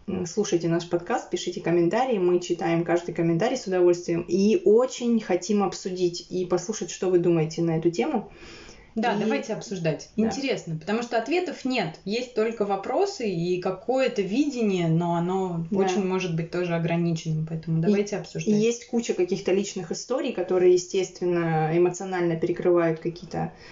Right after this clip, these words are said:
Speaker 1: общие тенденции, и про них тоже важно говорить, так что мы будем очень рады.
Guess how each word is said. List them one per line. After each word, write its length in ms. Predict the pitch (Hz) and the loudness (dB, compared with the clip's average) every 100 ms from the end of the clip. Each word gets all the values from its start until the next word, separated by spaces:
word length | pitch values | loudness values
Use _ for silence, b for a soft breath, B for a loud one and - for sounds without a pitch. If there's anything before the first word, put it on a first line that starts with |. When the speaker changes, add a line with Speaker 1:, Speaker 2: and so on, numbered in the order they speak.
| B | B
Speaker 1:
общие 680 | 175 175 - - 160 151 156 | 2 2 0 -2 0 0 0
тенденции, 840 | 180 175 170 165 165 156 156 160 - | 2 4 4 2 -2 -6 -4 -6 -4
и 120 | 180 | -2
про 140 | 175 180 | 2 2
них 140 | 202 | 2
тоже 220 | - 220 | 2 2
важно 260 | 208 196 190 | 2 2 0
говорить, 540 | 185 185 185 240 - - - | 0 2 2 0 -4 -14 -8
так 200 | 190 180 | -6 -4
что 140 | - | -2
мы 160 | 180 196 | 0 2
будем 240 | 208 202 | 2 0
очень 220 | 196 196 180 | -2 -2 -2
рады. 320 | 170 165 | 0 -2